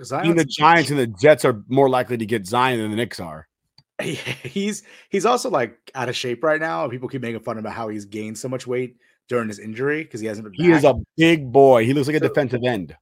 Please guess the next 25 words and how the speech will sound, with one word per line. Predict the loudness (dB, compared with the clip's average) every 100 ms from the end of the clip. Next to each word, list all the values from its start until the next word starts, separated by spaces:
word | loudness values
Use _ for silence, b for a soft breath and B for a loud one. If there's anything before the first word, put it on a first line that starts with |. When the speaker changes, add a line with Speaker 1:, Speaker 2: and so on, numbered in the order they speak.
| _ _
Speaker 2:
Yeah, | -2 -2
so | -2 -2
who | -2
knows | -2 -4
what | -4
he's | -6 -4
gonna | -4
look | 0 0
Speaker 1:
And, | 0
Speaker 2:
like | 2
Speaker 1:
and | -2
Speaker 2:
when | 0 0
Speaker 1:
I, |
when | 4
I | 6 6
mean | 4 2 2 0
defensive | 0 0 2 2
end, | 2
I | 2
don't | 2 2
mean | 0 0
an | 0 -4
edge | -2 0 -2 -6 -14 -18 _ _ 2
outside | 2 2 0 0
linebacker | 0 0 0 0 0 -2 -6 -10 -12